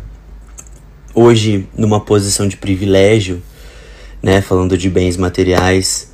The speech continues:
Por que eu toparia enganar as pessoas pra ter mais dinheiro? E ainda <laughs> usar um discurso de que, tipo, Deus que tá me dando, de que eu sou muito abençoado, obrigado, meu Deus.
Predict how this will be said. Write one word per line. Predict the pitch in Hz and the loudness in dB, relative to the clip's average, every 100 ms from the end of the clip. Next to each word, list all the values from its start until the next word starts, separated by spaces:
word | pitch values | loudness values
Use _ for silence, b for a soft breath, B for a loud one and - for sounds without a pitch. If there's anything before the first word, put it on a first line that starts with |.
| b b b b b - - - - - - - - - - - - - - - - | b b b b b -20 -20 -20 -20 -20 -20 -20 -20 -20 -20 -20 -20 -20 -20 -20 -8
Por | 180 | -4
que | 160 - 208 | -4 -4 -4
eu | 262 220 | -4 -4
toparia | - 160 143 131 123 | -2 0 2 2 2
enganar | 127 120 120 113 | 2 4 4 2
as | 113 | 0
pessoas | - 107 - 107 104 104 | -2 -2 -2 -2 0 -2
pra | - - | -2 -4
ter | 101 - | -2 0
mais | 107 101 107 113 107 95 | 0 2 4 4 2 -2
dinheiro? | 98 90 95 98 95 87 85 - - - - - | -4 -2 0 0 0 -4 -8 -14 -20 -20 -14 0
E | 135 | 4
ainda | 127 135 156 156 156 | 6 6 6 6 6
<laughs> | |
usar | 143 123 | 6 4
um | 131 | 4
discurso | 139 127 - - 117 123 - | 2 0 -6 -2 0 0 -2
de | 113 - | -8 -10
que, | - | -12
tipo, | 110 110 - 110 104 95 - b b b b b b b b b - - - | -8 -8 -2 0 2 0 -4 b b b b b b b b b -20 -18 -8
Deus | 104 123 143 135 120 | 2 6 8 6 2
que | - 123 | -2 0
tá | 117 | 2
me | 113 | 0
dando, | 107 104 107 110 104 95 95 95 | 2 4 6 6 4 2 0 0
de | 90 98 | -4 -8
que | - 110 104 | -4 -2 0
eu | 104 | 0
sou | - 113 | 0 2
muito | 110 113 120 113 | 4 2 2 0
abençoado, | 107 110 - 123 113 110 110 110 | 0 0 0 2 4 4 2 0
obrigado, | 110 110 110 107 110 | -2 0 2 2 2
meu | 110 107 | 0 0
Deus. | 101 104 101 95 92 - - | 0 0 2 0 -4 -12 -16